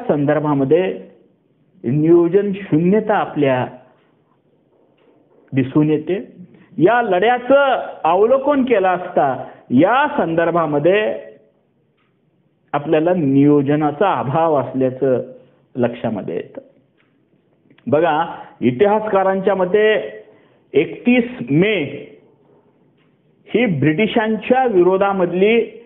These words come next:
म्हणजे ब्रिटिशांच्या विरोधामध्ये उठाव करायची तारीख ही निश्चित करण्यात आलेली होती. एकतीस मे या दिवशी सबंध हिंदुस्थानातून एकाच दिवशी ब्रिटिशांच्या विरोधामध्ये हा उठाव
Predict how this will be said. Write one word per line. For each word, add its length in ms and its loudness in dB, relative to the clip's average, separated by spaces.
म्हणजे 180 0
ब्रिटिशांच्या 680 0
विरोधामध्ये 680 2
उठाव 580 0
करायची 720 2
तारीख 400 -2
ही 80 -2
निश्चित 440 -2
करण्यात 400 0
आलेली 340 2
होती. 420 -14
एकतीस 500 0
मे 480 2
या 160 2
दिवशी 640 0
सबंध 440 2
हिंदुस्थानातून 1300 2
एकाच 560 0
दिवशी 420 4
ब्रिटिशांच्या 760 0
विरोधामध्ये 720 2
हा 140 -4
उठाव 520 -2